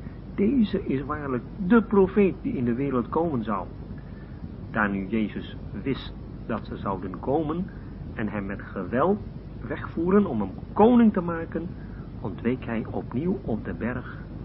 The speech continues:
geheel alleen. En toen het avond geworden was, daalden zijn discipelen af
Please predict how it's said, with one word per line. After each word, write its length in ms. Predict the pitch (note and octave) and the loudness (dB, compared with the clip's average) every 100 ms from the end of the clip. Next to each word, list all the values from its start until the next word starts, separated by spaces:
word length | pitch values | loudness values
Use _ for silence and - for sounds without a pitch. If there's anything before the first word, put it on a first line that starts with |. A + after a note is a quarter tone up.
| - - - - - | -10 -10 -10 -10 -12
geheel 520 | - A2+ - G#2+ A#2 | -6 -6 0 2 0
alleen. 420 | - A#2 C3 F#2+ E2 - - - - - - - - - - - - - - - | 0 -2 0 -2 -6 -10 -10 -10 -12 -10 -10 -10 -10 -10 -10 -12 -10 -10 -10 -8
En 240 | - C#3 - | -4 -2 -2
toen 140 | D#3 | 2
het 220 | C#3 - | 2 4
avond 360 | G3 A3+ A3 A#2+ | 6 8 6 2
geworden 400 | B2+ C3 C3+ A#2 | 0 2 4 4
was, 200 | C3+ - B2+ | 2 0 2
daalden 400 | C#3+ D#3+ D3 C3 | 2 2 0 2
zijn 160 | B2+ | 2
discipelen 440 | A2+ - - B2 A#2+ | 2 -2 -4 -4 -2
af 140 | - | 0